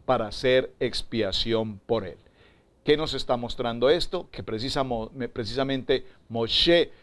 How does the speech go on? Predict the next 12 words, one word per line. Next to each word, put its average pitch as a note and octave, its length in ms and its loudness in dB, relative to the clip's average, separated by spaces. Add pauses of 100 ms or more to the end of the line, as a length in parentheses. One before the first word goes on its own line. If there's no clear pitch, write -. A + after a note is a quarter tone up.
servía D3+ 720 2
como F#3 600 6
sacerdote. E3 1120 4
Yo C3+ 120 -2
quiero E3 260 2
que D#3 80 -2
usted C3+ 260 4
tenga D3+ 320 4
claro, D#3 460 4
mi D3+ 120 -6
amado A#2+ 280 2
hermano, C3+ 520 2